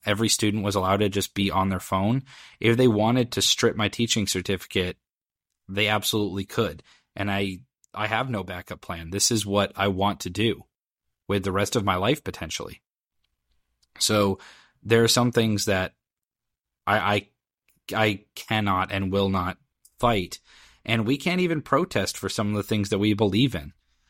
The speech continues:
A lot of people don't realize, at least in the state of Florida,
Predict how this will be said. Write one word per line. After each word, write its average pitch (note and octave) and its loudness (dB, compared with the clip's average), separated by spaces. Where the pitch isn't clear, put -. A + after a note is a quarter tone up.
A A2 2
lot A#2 6
of A#2+ -2
people C3+ 0
don't B2 0
realize, G2+ 2
at G2+ -2
least A#2+ 0
in B2 0
the A#2 2
state A#2 4
of G#2 -2
Florida, G2+ 2